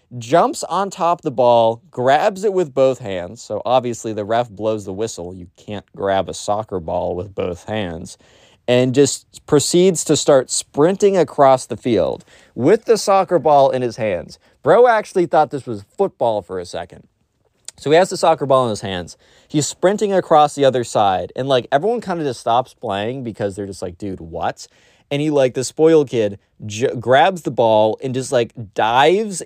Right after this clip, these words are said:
into the other side's goal. And after, like, a couple seconds, he gets up off the ground. He takes the ball. He throws it on the ground. You know, when people spike the football in football, when they, like, "Oh my God, we won," like, whatever, American football, and they spike it, and then they do a little victory dance.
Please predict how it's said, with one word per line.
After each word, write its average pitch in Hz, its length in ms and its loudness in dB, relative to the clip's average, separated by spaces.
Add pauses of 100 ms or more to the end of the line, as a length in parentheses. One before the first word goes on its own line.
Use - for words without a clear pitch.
into 170 560 -6
the 151 160 -2
other 139 240 0
side's 123 440 -2
goal. 98 520 -4 (720)
And 135 500 -2
after, 185 360 0
like, 170 180 2
a - 20 -20
couple 147 260 -2
seconds, 135 380 -4
he 131 80 -8
gets 143 240 0
up 143 140 0
off 131 180 2
the 127 80 -8
ground. 113 540 0 (220)
He - 140 -6
takes 160 300 2
the 147 100 -2
ball. 117 520 4 (140)
He 147 180 -4 (100)
throws 156 400 4
it 180 80 0
on 160 100 2
the 151 80 -4
ground. 120 380 2
You 123 60 -6
know, 117 100 -4
when 117 120 -6
people 123 280 -8
spike 113 460 -4
the 107 100 -6
football 113 400 -4
in 101 80 -10
football, 113 460 -2
when 98 120 -10
they, 95 120 -2
like, 90 240 -6
"Oh 120 180 -10
my 101 160 -12
God, 107 260 -8
we 117 120 -8
won," 123 400 -2
like, 117 160 -4
whatever, 117 300 0
American 110 380 -4
football, 113 380 -4
and 117 80 -6
they 101 100 -4
spike 107 440 -4
it, 127 60 2
and 110 100 -2
then 101 200 -8
they 107 200 -2
do 110 120 -6
a 110 40 -4
little 107 160 0
victory 107 340 -6
dance. 131 380 -6